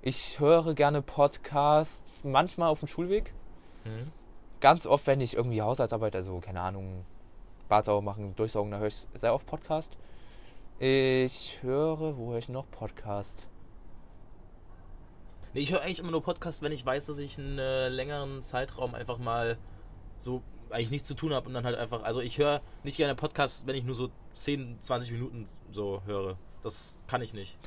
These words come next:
Speaker 1: Aber ich mache halt, ich höre halt Podcasts, wenn ich irgendwas machen muss.
Speaker 2: Hm.
Speaker 1: Also zum Beispiel
Speaker 2: Also auf dem Schulweg, da bist du ja nur so zehn Minuten unterwegs. Was willst du mit einem Podcast?
Speaker 1: Naja, da höre ich ja keinen Podcast durch.
Speaker 2: Ja, aber ist ja scheiße.
Speaker 1: Na, also ich mache halt meistens Podcast,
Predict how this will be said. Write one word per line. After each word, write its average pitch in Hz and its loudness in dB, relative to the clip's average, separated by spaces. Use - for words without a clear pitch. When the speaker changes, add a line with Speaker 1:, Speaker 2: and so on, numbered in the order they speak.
Speaker 1:
Aber 117 6
ich 117 -2
mache 131 4
halt, 123 4
ich - -4
höre 127 6
halt 120 4
Podcasts, 120 -2
wenn 107 -2
ich - -8
irgendwas 98 -4
machen 92 -8
muss. 87 -10
Speaker 2:
Hm. 107 -8
Speaker 1:
Also 110 2
zum 120 -4
Beispiel 113 2
Speaker 2:
Also 110 6
auf 101 0
dem 92 -6
Schulweg, 151 -2
da - -10
bist 90 -10
du 98 -6
ja - -6
nur 98 -8
so 92 -8
zehn - -8
Minuten 110 -6
unterwegs. 101 -6
Was 95 -12
willst 104 -8
du 104 -10
mit 95 -10
einem 90 -10
Podcast? - -12
Speaker 1:
Naja, 107 -4
da 101 -2
höre 104 2
ich 107 0
ja 113 0
keinen 104 -4
Podcast 107 -6
durch. 107 -4
Speaker 2:
Ja, - -14
aber - -12
ist - -12
ja - -12
scheiße. - -8
Speaker 1:
Na, 104 2
also 127 8
ich 131 0
mache 135 6
halt 123 4
meistens 117 0
Podcast, 101 -2